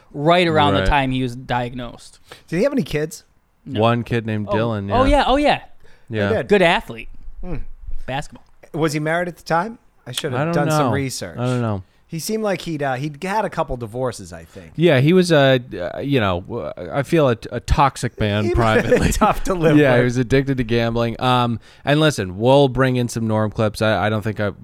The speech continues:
Speaker 2: I, I know I haven't done any joke
Speaker 3: M-,
Speaker 2: that we've talked about justice.
Speaker 3: Me neither.
Speaker 2: Um,
Speaker 3: So
Speaker 1: I did
Speaker 3: forgive
Speaker 1: my
Speaker 3: us
Speaker 1: Don
Speaker 3: for that.
Speaker 1: Rickles one.
Speaker 3: But
Speaker 2: Yeah,
Speaker 3: what,
Speaker 2: that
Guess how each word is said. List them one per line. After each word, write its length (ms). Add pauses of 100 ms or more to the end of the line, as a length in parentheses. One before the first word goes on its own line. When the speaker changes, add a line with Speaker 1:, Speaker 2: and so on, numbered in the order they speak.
Speaker 2:
I, 140 (120)
I 120
know 260
I 140
haven't 240
done 160
any 340
joke 300
Speaker 3:
M-, 80
Speaker 2:
that 180
we've 160
talked 300
about 200
justice. 560
Speaker 3:
Me 240
neither. 480
Speaker 2:
Um, 300
Speaker 3:
So 160
Speaker 1:
I 80
did 120
Speaker 3:
forgive 200
Speaker 1:
my 60
Speaker 3:
us 40
Speaker 1:
Don 120
Speaker 3:
for 60
that. 200
Speaker 1:
Rickles 160
one. 220
Speaker 3:
But 200
Speaker 2:
Yeah, 140
Speaker 3:
what, 80
Speaker 2:
that 60